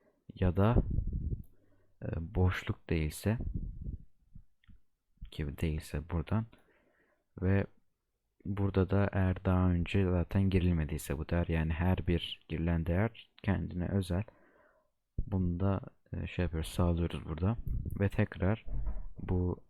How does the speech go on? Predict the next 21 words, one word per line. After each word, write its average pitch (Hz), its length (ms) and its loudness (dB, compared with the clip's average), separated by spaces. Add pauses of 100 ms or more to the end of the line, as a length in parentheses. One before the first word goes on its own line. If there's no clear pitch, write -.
(520)
ha, - 140 -6 (260)
e, 85 240 -2 (200)
aynı 95 640 0
satırdaki, 90 800 0 (800)
aynı 95 300 2
sütundaki 85 540 -4
değeri 95 460 0
bu 98 180 2
girilen 90 460 4
değer 85 200 2
yapıyoruz. 80 580 0
Ve 98 120 4
böylece 92 300 4
anahtarı 98 420 4
teker 95 300 2
teker - 280 -4
oluşturuyoruz 80 600 -2
her 78 180 0
bir 76 60 -4
sözcük - 360 -4
için. - 220 -2